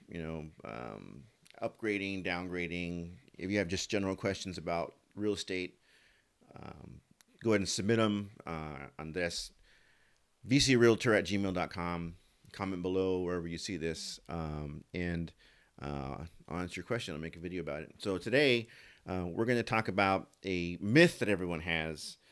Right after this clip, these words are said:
or, you know, something that everyone thinks is taboo, uh, and that's money. So everyone finds it taboo to talk about money, right? They think it's, you know,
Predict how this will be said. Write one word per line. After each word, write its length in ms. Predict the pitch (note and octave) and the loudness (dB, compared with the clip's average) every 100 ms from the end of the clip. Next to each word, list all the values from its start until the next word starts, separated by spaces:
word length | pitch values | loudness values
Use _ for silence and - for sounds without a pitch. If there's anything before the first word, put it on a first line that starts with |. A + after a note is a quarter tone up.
| _ _ | _ _
or, 400 | - E2 D#2+ D#2+ D#2 | -8 -6 -4 -6 -10
you 80 | C#2 | -12
know, 80 | - | 0
something 320 | D#3 D#3+ D3+ | 0 4 6
that 60 | |
everyone 280 | C#3 C3 A#2+ | 6 6 2
thinks 260 | A#2 A2 - | 0 -2 -4
is 220 | F2+ - _ - | -6 -8 _ -8
taboo, 520 | - G2+ F2+ D#2 - _ _ _ _ _ _ _ _ - B1+ | 0 0 0 -4 -8 _ _ _ _ _ _ _ _ -18 -12
uh, 180 | C2+ C#2 | -10 -4
and 80 | F2+ | -2
that's 180 | G2+ | 0
money. 400 | G#2 G#2 D2+ - _ _ - - - | 2 2 0 -8 _ _ -20 -20 -4
So 420 | - A#2+ G#2+ G#2 - _ _ _ _ _ _ _ _ _ _ _ _ _ _ - | 6 8 8 4 -4 _ _ _ _ _ _ _ _ _ _ _ _ _ _ 6
everyone 380 | D#3 E3+ E3+ | 10 10 8
finds 320 | D#3 D3+ D3+ C#3 | 8 8 8 4
it 100 | - | 4
taboo 680 | C#3+ B2+ A#2+ A#2+ A#2 A#2+ B2+ - - - - | 4 8 10 10 10 6 0 -6 -8 -8 -12
to 60 | - | -4
talk 220 | B2+ A2+ | 0 2
about 280 | A2+ A2+ G2 | 4 4 4
money, 500 | G2 G2 F#2+ F#2+ G#2+ - - - | 2 4 2 0 -4 -14 -20 -8
right? 260 | E2+ F2+ F#2+ | -4 -2 -2
They 60 | |
think 340 | F2+ A2 G2+ G2+ | -4 -4 0 0
it's, 400 | F#2+ - - - _ _ _ _ _ _ _ - | 0 -2 -6 -8 _ _ _ _ _ _ _ -12
you 220 | D#2 | -10
know, 60 | C2 | -10